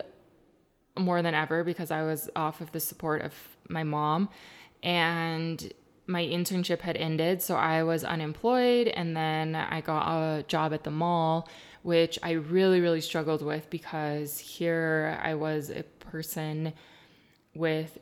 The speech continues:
two degrees, and I felt like such a failure because I was just working at the mall, which is completely fine if you work at the mall, but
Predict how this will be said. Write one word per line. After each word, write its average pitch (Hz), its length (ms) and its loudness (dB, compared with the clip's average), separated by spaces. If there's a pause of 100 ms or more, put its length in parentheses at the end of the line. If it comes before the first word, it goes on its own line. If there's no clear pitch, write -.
two 233 260 0
degrees, 160 580 2
and 170 220 -6
I 170 100 -2
felt 165 300 -2
like 160 140 -4
such - 420 -2
a 196 80 -2
failure 156 580 0
because 156 260 -8
I 156 80 -2
was 151 140 -4
just 175 200 -12
working 175 300 -4
at 220 100 -2
the 220 60 -2
mall, 165 480 0 (240)
which 180 180 0
is 180 120 0
completely 196 540 2
fine 208 260 2
if 202 100 -4
you 180 120 0
work 170 180 0
at 170 100 -4
the 170 100 -2
mall, 156 580 -2
but 151 500 -2